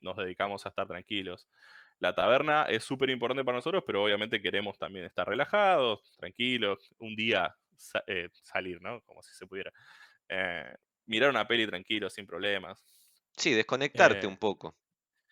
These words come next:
Speaker 1: tal cual. Pero, eh,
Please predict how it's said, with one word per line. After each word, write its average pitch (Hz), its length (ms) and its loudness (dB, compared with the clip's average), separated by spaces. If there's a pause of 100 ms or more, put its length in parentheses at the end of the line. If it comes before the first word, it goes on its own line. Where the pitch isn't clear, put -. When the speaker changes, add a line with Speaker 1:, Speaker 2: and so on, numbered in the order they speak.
(180)
Speaker 1:
tal 143 140 0
cual. 120 240 -2 (1600)
Pero, 190 480 6
eh, 135 420 -4